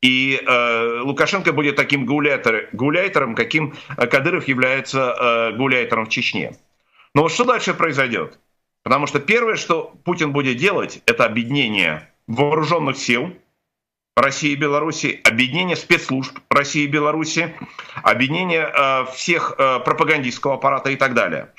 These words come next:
К чему это приведёт? Это приведёт к тому, что белорусов начнут призывать куда? В российскую армию. И куда они пойдут? Они пойдут воевать в Чечню, на Кавказ,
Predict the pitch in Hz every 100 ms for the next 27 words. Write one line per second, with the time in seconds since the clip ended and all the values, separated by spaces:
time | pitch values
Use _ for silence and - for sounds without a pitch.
0 | - - - 208 202 214 170 143 147 127
1 | 98 76 - _ _ _ 180 240 240 220
2 | 185 170 - 175 135 117 - 135 139 123
3 | 113 165 - - 135 - 127 117 120 143
4 | 135 139 139 143 113 135 233 - _ _
5 | _ _ _ 120 139 139 120 - 147 180
6 | 135 87 78 55 _ _ _ _ _ _
7 | _ _ _ - 123 131 196 233 226 240
8 | 240 - _ _ _ _ _ 87 139 185
9 | 208 240 226 175 123 139 - 214 - 127
10 | 117 117 _ _ _ _ _ _ _ -
11 | 208 208 - 131 117 - -